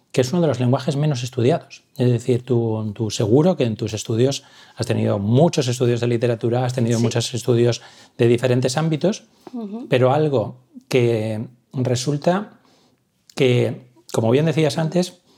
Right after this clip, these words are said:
Speaker 1: muchos jóvenes están utilizando la imagen, ca-, cada vez incluso ya,
Speaker 2: Sí.
Speaker 1: eh, hay ciertas estadísticas dicen
Speaker 2: Mm.
Speaker 1: que las generaciones más jóvenes, el cincuenta por ciento de su comunicación, eh, con el móvil es con
Speaker 2: Es
Speaker 1: imágenes.
Speaker 2: Qué fuerte.
Speaker 1: Y esa
Speaker 2: Ujú.
Speaker 1: utilización de imágenes,
Speaker 2: Mm.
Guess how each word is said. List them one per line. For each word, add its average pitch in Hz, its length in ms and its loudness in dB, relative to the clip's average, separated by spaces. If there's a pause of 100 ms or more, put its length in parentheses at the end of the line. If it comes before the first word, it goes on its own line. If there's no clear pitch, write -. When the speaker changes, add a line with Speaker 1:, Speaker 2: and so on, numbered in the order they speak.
(360)
Speaker 1:
muchos 139 360 -2
jóvenes 135 340 0
están 127 220 -2
utilizando 123 440 2
la 110 80 0
imagen, 127 500 0
ca-, 127 320 0
cada 127 220 2
vez 135 200 -4
incluso 123 460 0
ya, 123 280 2
Speaker 2:
Sí. 139 80 -2
Speaker 1:
eh, 120 220 0
hay 147 80 -2
ciertas 151 380 -2
estadísticas 139 480 -2
dicen 165 240 -2 (340)
Speaker 2:
Mm. 208 60 -16
Speaker 1:
que 113 580 0
las 110 160 -4
generaciones 135 400 0
más 135 140 -2
jóvenes, 139 300 -2
el 127 340 -2
cincuenta 143 460 2
por 117 120 -4
ciento 113 280 -4
de 107 60 -2
su 117 120 -4
comunicación, 110 680 0 (460)
eh, 107 380 0
con 113 180 0
el 107 80 -2
móvil 131 420 0
es 131 160 -2
con 120 140 2
Speaker 2:
Es 117 60 4
Speaker 1:
imágenes. 123 480 -4 (680)
Speaker 2:
Qué 185 120 -8
fuerte. 170 320 -4
Speaker 1:
Y 131 260 2
esa 196 240 2
Speaker 2:
Ujú. 175 80 2
Speaker 1:
utilización 135 500 -4
de 131 80 -2
imágenes, 160 480 -2
Speaker 2:
Mm. 220 140 -8